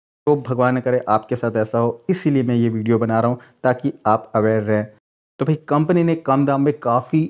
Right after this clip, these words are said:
अच्छी अच्छी चीज़ें इस मोबाइल में प्रोवाइड की है, आप अगर इसे प्रोटेक्ट रखेंगे तो काफ़ी लॉन्ग लास्टिंग यूज़ कर सकते हैं। यहाँ पे दोस्तों बहुत सारे वीडियोज़ इस डिसेंट मोबाइल के regarding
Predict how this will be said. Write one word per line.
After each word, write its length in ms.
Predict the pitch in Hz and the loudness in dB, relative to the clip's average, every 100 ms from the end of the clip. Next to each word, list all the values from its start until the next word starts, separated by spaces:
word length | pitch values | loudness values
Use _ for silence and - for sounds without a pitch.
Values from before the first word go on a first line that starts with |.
| - | -4
अच्छी 340 | 131 123 - 147 | -6 -6 -2 -2
अच्छी 200 | 127 135 | 0 -4
चीज़ें 340 | 127 127 127 | -2 -2 0
इस 140 | 127 127 | -2 -2
मोबाइल 240 | 117 117 | -2 0
में 120 | 117 | 0
प्रोवाइड 380 | 117 - 117 127 | -4 0 0 0
की 180 | - 135 | -2 -2
है, 280 | 135 131 - | 0 0 -4
आप 240 | - 151 156 | -4 -4 -2
अगर 160 | 143 | -4
इसे 180 | 131 - | -4 -6
प्रोटेक्ट 320 | 135 113 120 | -6 -4 -4
रखेंगे 400 | 117 - 117 120 131 - _ | -6 -4 -2 -2 -4 -12 _
तो 80 | 123 | -8
काफ़ी 360 | 120 120 135 127 | -2 0 0 -4
लॉन्ग 240 | 117 113 113 | -2 -2 -2
लास्टिंग 380 | 110 - 123 | -6 -4 -4
यूज़ 220 | 110 120 123 | -2 -4 -4
कर 180 | - | -4
सकते 300 | 107 104 - | -4 -6 -4
हैं। 60 | 113 | -4
यहाँ 220 | 113 165 | -2 -2
पे 60 | 196 | -2
दोस्तों 340 | 180 170 156 | -2 -2 -4
बहुत 240 | 139 120 120 | -4 -6 -6
सारे 220 | 131 127 | -4 -2
वीडियोज़ 400 | 120 120 127 123 135 | -2 0 -2 -2 -4
इस 200 | 127 131 | -4 -4
डिसेंट 640 | 120 _ - 131 127 147 139 | -6 _ -2 0 0 -2 -2
मोबाइल 240 | 120 117 | -2 -2
के 120 | 117 | -2
regarding 420 | 117 113 117 113 | -4 -2 -2 0